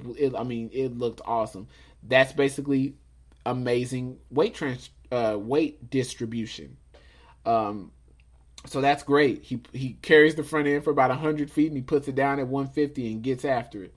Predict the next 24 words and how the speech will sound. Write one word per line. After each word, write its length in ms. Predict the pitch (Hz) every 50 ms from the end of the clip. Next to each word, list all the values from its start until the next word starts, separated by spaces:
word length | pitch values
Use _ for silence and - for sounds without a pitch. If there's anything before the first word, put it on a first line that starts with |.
| - - - - - - - - - -
Um, 380 | 113 117 117 113 107 107 127 - - - - -
so 180 | - - 196 156
Brittany 340 | 143 175 208 285 262 220 190
Forrest 340 | - 196 202 208 180 156
on 300 | 120 127 151 143 131 131
losing 340 | 135 160 202 214 180 170 143 143
in 80 | 135
the 60 | 135
semifinal 600 | 131 135 156 156 156 143 143 151 147 151 151 147 139
round. 320 | 135 135 135 131 127 131
This 160 | 156 180 180
is 120 | 175 156 151
great 280 | 147 151 143 143 139
to 80 | - 135
hear, 160 | 139 147 147
and 80 | 139 127
I 40 | 127
want 240 | 131 135 135 131
to 60 | 131 123
include 420 | 117 117 120 - 151 170 - -
this 180 | 175 151 131 123
in 80 | 117
the 60 | 113 110
podcast. 640 | - 147 143 160 165 - - 131 120 113 123 -